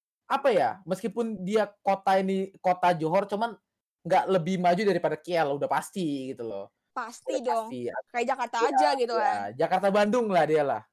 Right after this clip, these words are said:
Speaker 1: Jakarta Bandung.
Speaker 2: Ya, ibaratnya.
Speaker 1: Iya, ibaratnya lebih kayak gitu sih.
Speaker 2: Mm-mm.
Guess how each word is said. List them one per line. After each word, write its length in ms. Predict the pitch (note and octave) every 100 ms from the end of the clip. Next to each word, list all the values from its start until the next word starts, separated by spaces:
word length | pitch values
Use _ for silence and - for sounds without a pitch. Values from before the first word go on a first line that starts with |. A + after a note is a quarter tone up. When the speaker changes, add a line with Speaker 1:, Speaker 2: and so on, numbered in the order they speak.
| _
Speaker 1:
Jakarta 340 | C3+ B2+ C3
Bandung. 460 | B2+ A#2+ A#2+ A#2 G#2 _ _ _
Speaker 2:
Ya, 300 | A3 A#3+ B3 A#3
ibaratnya. 720 | - B3 A#3+ A#3 B3 B3+ A#3
Speaker 1:
Iya, 240 | C3+ C3+ B2
ibaratnya 380 | B2 B2+ - D#3+
lebih 220 | C#3 C3
kayak 120 | A#2 A2+
gitu 240 | A2 F#2+ F#2
sih. 160 | G2+ F#2+ G#2 _ _
Speaker 2:
Mm-mm. 540 | - A#3 G3+ G#3+ A3